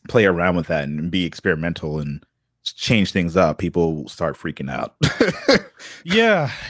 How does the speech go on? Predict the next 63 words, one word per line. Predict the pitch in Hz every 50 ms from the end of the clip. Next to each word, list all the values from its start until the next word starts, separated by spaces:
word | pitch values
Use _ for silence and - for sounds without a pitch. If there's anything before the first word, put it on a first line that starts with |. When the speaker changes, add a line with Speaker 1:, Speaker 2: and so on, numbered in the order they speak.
| - -
Speaker 2:
yeah. | - 156 170 170 147 131
It, | 123 123 127 135 135 123 139
it's, | 160 156 143 - - - -
uh, | 160 151 143 139 131 127 120 107 98 - _ _ _ _ _ _
you | - 156 151
know, | 143 127 120
when | 113 113 120 127
I, | 143 147 135 -
when | 131 143 143
I | 156
used | 165 165 143
to | - 127
stream | - - 143 131
on | 123 117
YouTube, | 120 131 123 - - - 139 127 110 117
I |
used | 113 117 127 127 -
to | - 127
stream | - - - 127 117 110
multiple | 113 113 113 110 - _ - 110
games. | 101 101 110 110 110 107 -
So | - - 107 101 98 95 -
I'd | 104 117 120
have | - - 117 113 101 101 104 _ _ _ _ _ _ _
games | - 107 120 117 117 117 113 110 -
for | - 110
Monday, | 110 117 120 117 117 113 104 107 104 104 101
a | 101 98
game | 95 110 110 110 101
for | - - 107
Wednesday, | 110 107 110 107 107 104 101 - - 104 98 98 95 - _
or | - 107 98
two | - - 180 180
games. | 156 160 156 147 139 127 117 - _ -
I | 139
usually | 143 175 196 185 180 175 156 139
do | 123 131 127
two | 117 - 135 127
streams. | 117 - - 107 101 98 92
I | 104
do | 107 104
a | 101
morning | 104 113 120 120 120 110 104
and | 101
evening | 98 107 107 101 101 98 98 98
stream. | - - 101 90 87 85 90
So | - - 98
I'd | 95 98 104
have, | 104 104 101 98 - _ _ _ _ _ _ _ _ _ _ _ -
you | 104
know, | 104 98
two | - - 135
games | 127 139 139 135 127
for | - 135
Monday, | 127 123 120 117 113 113 113
two | - - 120
games | 113 120 120 117 -
for | - 117
Wednesday, | 107 107 107 101 101 104 101
two | - - 110 110
games | 107 113 113 110 104 -
for | 101
Friday, | - - 110 107 104 104 104 101 101 98 98 95 -